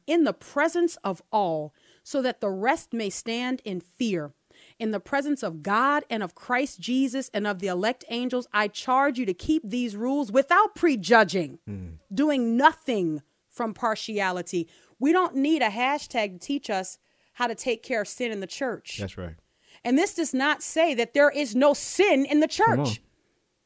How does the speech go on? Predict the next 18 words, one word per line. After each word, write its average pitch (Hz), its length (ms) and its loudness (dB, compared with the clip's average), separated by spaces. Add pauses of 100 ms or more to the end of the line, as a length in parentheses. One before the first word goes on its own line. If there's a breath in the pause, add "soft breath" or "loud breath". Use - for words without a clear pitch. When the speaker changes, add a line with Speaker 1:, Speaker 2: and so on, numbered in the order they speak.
(240)
Speaker 1:
<laughs> 349 340 6 (180 loud breath)
This 381 240 0
actually 349 480 0
expects - 680 -4
it. - 200 -2
So - 160 2
when 320 240 4 (140)
these 480 280 0
things 381 280 -4
happen, 453 360 -2 (720)
this - 200 -2
is 330 100 -2
how 294 140 -4
you 226 160 -6
deal 214 300 -4
with 170 220 -10
it. - 140 -12
Speaker 2:
Yeah. 82 160 -8